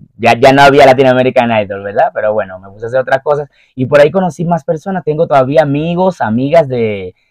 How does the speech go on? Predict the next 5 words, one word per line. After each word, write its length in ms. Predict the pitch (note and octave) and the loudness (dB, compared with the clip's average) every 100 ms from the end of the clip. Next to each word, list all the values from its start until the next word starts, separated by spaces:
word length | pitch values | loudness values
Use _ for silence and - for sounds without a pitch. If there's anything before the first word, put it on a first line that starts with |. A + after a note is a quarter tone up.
| _ | _
del 220 | G#2 A2+ A2+ | -4 0 2
medio 600 | C#3+ D#3+ D3+ D#3 A#3 D4 _ _ B3 _ _ _ A2 - | 4 2 2 0 -2 -6 _ _ _ _ _ _ -20 -6
que, 520 | A#2 G#2+ G#2 G2 F2 | -2 0 -2 -4 -6
que 240 | G2+ F#2 F#2 | -10 -8 -6
hemos 280 | G2+ G#2+ | -2 -2